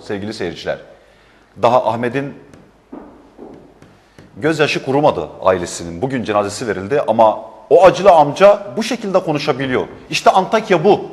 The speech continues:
Dün devlet hastanesinin önünde biriken ve polisin müdahalesiyle oradan uzaklaştırılan bir grup vardı sevgili seyirciler.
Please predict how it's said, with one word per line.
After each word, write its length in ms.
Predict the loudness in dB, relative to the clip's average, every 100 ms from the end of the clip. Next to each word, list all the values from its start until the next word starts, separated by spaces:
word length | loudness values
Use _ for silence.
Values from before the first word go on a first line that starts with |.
| -18 -20 -20 _ _ _ -12 -2
Dün 240 | 0 4
devlet 320 | 6 6 4
hastanesinin 640 | 0 2 2 2 -2 -6 -4
önünde 640 | -2 -2 4 6 6 2
biriken 600 | -4 -2 2 4 4 2 -10 -16 -20 -20 _ _ _ -2
ve 120 | 0
polisin 560 | 4 4 4 0 -2 -2
müdahalesiyle 1000 | 0 6 8 8 6 6 0 -2 2 4
oradan 380 | 6 4 2 0
uzaklaştırılan 1000 | 4 4 4 -2 -2 -4 2 2 2 -2
bir 100 | -2
grup 400 | 0 0 0 -2
vardı 240 | -2 -4
sevgili 320 | -10 -8 -8
seyirciler. 480 | -6 -6 -6 -2 -2